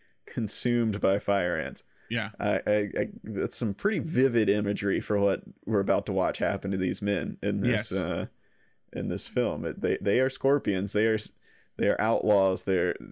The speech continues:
Speaker 1: people you would think of as being the ones to exploit society, but they
Speaker 2: But
Speaker 1: are about to just be kind of, like,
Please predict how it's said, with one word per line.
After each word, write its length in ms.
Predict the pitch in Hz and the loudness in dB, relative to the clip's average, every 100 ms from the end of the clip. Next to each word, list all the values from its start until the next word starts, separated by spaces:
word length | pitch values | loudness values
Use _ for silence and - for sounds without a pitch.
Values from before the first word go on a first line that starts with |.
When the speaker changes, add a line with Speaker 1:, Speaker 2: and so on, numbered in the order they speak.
| - | -4
Speaker 1:
people 300 | 127 123 110 | -2 2 2
you 160 | 107 101 | 4 4
would 160 | 98 | 2
think 220 | - 107 104 | 0 0 2
of 200 | 92 87 | 2 2
as 140 | 98 | -2
being 360 | - 98 101 101 | 0 2 2 0
the 60 | |
ones 400 | 98 98 98 104 - | 2 0 0 -2 -4
to 440 | - 98 92 98 - _ _ - | 0 2 2 -2 -8 _ _ -6
exploit 640 | 101 - - 107 104 - | -4 -4 -2 2 2 2
society, 560 | - 98 98 98 98 104 | -4 -2 0 2 0 0
but 140 | 95 98 | 0 2
they 80 | |
Speaker 2:
But 80 | 101 | 2
Speaker 1:
are 80 | 101 | 2
about 260 | 95 98 - | 2 0 0
to 80 | 98 | -4
just 260 | 92 - | -4 -6
be 180 | - 101 | -4 -4
kind 220 | - 98 98 | -2 -4 -4
of, 100 | 95 | -2
like, 280 | 95 - | -2 -4